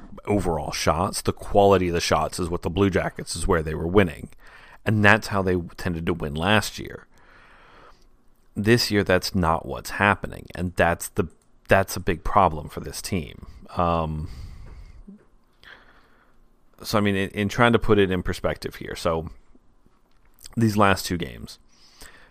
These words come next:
both games, the, the Corsi percent, they were on the wrong end. But when it came to expected goals for, in one game, they were on the right end of that.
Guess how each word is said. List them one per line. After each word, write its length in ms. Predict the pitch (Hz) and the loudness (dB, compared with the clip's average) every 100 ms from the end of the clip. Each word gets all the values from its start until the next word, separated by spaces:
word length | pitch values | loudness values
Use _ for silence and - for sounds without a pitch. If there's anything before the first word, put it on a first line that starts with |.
| - | -12
both 380 | 104 113 117 - | 4 6 6 4
games, 720 | 104 98 95 95 90 - - - | 2 2 2 0 -2 -6 -14 -18
the, 440 | - - 92 90 80 | -16 -8 -4 -4 -4
the 160 | 85 | -8
Corsi 320 | - 98 92 82 | -2 0 0 -2
percent, 280 | 90 82 | -2 -2
they 120 | 87 85 | 0 2
were 140 | 82 | 0
on 100 | 78 | -2
the 80 | 78 | -4
wrong 280 | 73 73 - | -6 -6 -10
end. 300 | - - - - - - - - | -14 -18 -20 -20 -20 -20 -20 -6
But 80 | 95 | -2
when 100 | 90 | 0
it 80 | 82 | 0
came 280 | 98 98 90 | 0 0 0
to 100 | 90 | -2
expected 440 | - 92 - 80 | 0 0 0 -4
goals 260 | 82 73 - | -4 -4 -4
for, 540 | - 151 92 95 123 - - - - | 2 4 6 4 0 -8 -18 -12 -6
in 160 | 101 | -2
one 180 | 92 92 | 0 0
game, 320 | 90 85 87 | 0 -2 -2
they 100 | 85 | -4
were 160 | 80 80 | -4 -4
on 80 | 78 | -4
the 80 | |
right 160 | 78 80 | -2 0
end 160 | 110 90 | 0 0
of 80 | |
that. 280 | 76 - - | -6 -12 -16